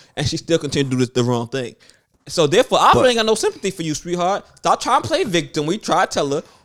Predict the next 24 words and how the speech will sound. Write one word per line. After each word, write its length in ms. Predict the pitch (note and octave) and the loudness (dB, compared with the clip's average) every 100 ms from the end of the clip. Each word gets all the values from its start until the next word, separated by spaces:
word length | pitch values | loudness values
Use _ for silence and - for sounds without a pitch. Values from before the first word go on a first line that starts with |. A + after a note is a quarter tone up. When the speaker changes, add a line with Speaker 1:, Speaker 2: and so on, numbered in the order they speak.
| _ | _
Speaker 1:
you 120 | D3 E3+ | -8 0
know 200 | E3 F3 | 4 6
what 140 | B3 | 4
it 100 | B3 | 4
is. 440 | D#3 D3 F#3 - - _ - | 2 2 -2 -6 -16 _ -10
You 100 | D3 | -4
know 80 | |
what 160 | D3+ D#3+ | -2 -2
I 20 | |
mean? 400 | E3+ F3 F#3+ A#3+ - _ D#3 | 0 0 -2 -4 -10 _ -4
And, 460 | F3 E3 D#3 D#3+ | -2 0 -2 -4
and 60 | E3 _ _ _ _ _ _ _ _ _ - | -8 _ _ _ _ _ _ _ _ _ -4
then 100 | D3 | -2
she 120 | G3 | 0
tried 200 | F#3+ E3+ | 2 2
to 60 | C#3+ | 4
justify 420 | A3 G3 D#3+ D3 | 4 4 4 4
it. 160 | C3 - _ | 2 -2 _
"Well, 120 | F3 F#3+ | -4 -4
you 120 | A3+ | -2
guys 260 | G#3+ G#3+ G#3 | 2 2 2
were 100 | F#3 | 0
broken 440 | F#3+ G#3+ G#3+ G#3+ | 2 2 2 0
up 600 | A#3 B3 A3+ F3+ - _ | 2 2 2 0 -4 _